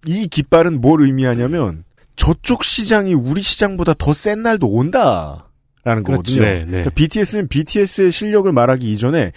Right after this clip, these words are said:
Speaker 1: 이쪽 시장의 실력을 보여준단 말이에요. 아, 그러면 저쪽 시장의 설득력을 못 가지면 끝장이구나.
Speaker 3: 네.
Speaker 1: 불과 십오 년 전에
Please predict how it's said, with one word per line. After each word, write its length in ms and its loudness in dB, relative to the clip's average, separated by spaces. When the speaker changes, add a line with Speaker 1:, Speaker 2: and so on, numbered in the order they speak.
Speaker 1:
이쪽 280 -2
시장의 440 4
실력을 600 4
보여준단 500 -2
말이에요. 500 -2
아, 400 0
그러면 520 0
저쪽 360 -4
시장의 920 -2
설득력을 500 -2
못 140 0
가지면 280 0
끝장이구나. 1040 2
Speaker 3:
네. 180 -2
Speaker 1:
불과 300 2
십오 320 -4
년 180 -2
전에 400 0